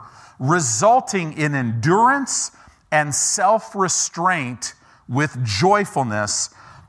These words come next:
despite the circumstances that are trying to agitate me." That's literally the literal,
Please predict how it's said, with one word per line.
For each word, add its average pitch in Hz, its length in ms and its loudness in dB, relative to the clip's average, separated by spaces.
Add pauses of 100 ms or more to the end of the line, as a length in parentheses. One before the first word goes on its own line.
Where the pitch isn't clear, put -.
despite 147 840 0
the 143 100 -2
circumstances 123 1120 -4
that 117 100 -4
are 110 100 -2
trying 139 480 -4
to - 240 -10
agitate 110 640 -4
me." 92 280 -18 (760)
That's 147 260 -2
literally 190 640 0
the 143 180 0
literal, 165 680 -2